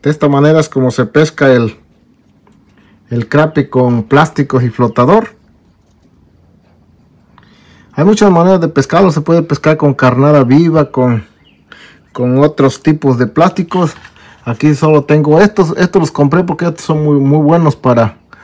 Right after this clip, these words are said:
para este tipo de pesca. Ahí pueden verlos, mi-, tengo diferentes colores, miren, muy atractivos para el crappie. Vamos a amarrar el anzuelo.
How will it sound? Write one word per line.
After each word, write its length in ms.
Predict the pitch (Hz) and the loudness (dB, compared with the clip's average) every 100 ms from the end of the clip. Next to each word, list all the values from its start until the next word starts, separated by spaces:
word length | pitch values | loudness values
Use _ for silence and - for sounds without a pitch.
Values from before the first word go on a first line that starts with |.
| - _ - | -20 _ -2
para 180 | 131 | 0
este 160 | 160 156 | 2 0
tipo 320 | 131 165 156 | 0 0 2
de 80 | 131 | 0
pesca. 500 | - 202 208 - 180 - _ _ _ _ _ _ _ _ _ _ _ _ _ _ _ _ _ _ | 2 0 0 -2 -2 -4 _ _ _ _ _ _ _ _ _ _ _ _ _ _ _ _ _ _
Ahí 100 | 123 | -6
pueden 380 | - 135 131 127 | 0 2 4 2
verlos, 340 | 156 185 170 | 2 2 2
mi-, 180 | 151 143 - _ _ _ _ _ _ | 2 0 -2 _ _ _ _ _ _
tengo 260 | 135 143 143 | -4 0 2
diferentes 560 | 131 131 139 143 135 | 2 2 0 -2 -6
colores, 480 | - 123 139 156 151 | -6 -4 -2 -2 -4
miren, 220 | 151 151 - - _ _ _ - - _ | -4 -4 -8 -20 _ _ _ -20 -20 _
muy 160 | 127 147 | 0 2
atractivos 580 | 147 - - 151 151 139 | 2 -2 -2 -2 -2 -2
para 200 | 123 113 | -4 -6
el 100 | 107 | -4
crappie. 400 | 139 143 - 117 - _ _ _ _ - _ _ _ - - - - - - - _ - | -4 -4 -6 -12 -16 _ _ _ _ -20 _ _ _ -20 -20 -20 -20 -20 -20 -20 _ -6
Vamos 160 | 151 | -2
a 40 | 156 | 0
amarrar 320 | 151 147 165 | 2 4 4
el 120 | 170 | 4
anzuelo. 500 | 139 131 170 196 247 | 2 0 0 0 -2